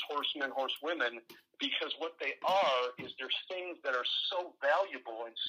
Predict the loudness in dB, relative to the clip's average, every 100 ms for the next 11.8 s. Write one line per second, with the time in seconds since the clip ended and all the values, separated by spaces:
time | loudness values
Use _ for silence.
0 | -2 -2 0 -2 -4 -2 4 4 2 -12
1 | -4 2 2 2 -2 0 -4 -4 -8 _
2 | _ _ _ -16 -10 -6 -2 0 0 -4
3 | -10 _ _ _ _ _ _ _ -2 2
4 | 2 0 -10 -6 -2 -2 2 2 2 -14
5 | -10 -10 -10 -6 -4 -4 -6 -2 0 0
6 | -2 -8 -8 -8 -8 -6 -4 -4 -6 -6
7 | -6 -8 -8 -10 -12 -18 _ _ _ _
8 | _ _ _ _ _ _ -12 -8 0 2
9 | 0 -2 -6 -2 0 0 -2 -4 -2 -2
10 | -2 -6 -6 -4 -2 -4 -6 -10 -10 -10
11 | -10 -12 _ _ _ -10 -4